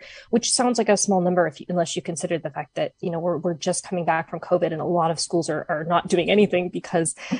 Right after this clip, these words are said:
uh, you know, there's so many rules and stuff. Um, and, and so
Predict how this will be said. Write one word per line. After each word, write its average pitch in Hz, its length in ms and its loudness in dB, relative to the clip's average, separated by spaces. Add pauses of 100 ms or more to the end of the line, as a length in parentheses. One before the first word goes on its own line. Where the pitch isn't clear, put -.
uh, 190 60 2
you 175 80 2
know, 175 80 2
there's 185 160 6
so 202 80 4
many 170 160 4
rules 190 320 6
and 170 80 -4
stuff. 165 200 -2 (340)
Um, 170 400 0
and, 208 180 6
and 202 180 4
so 185 460 4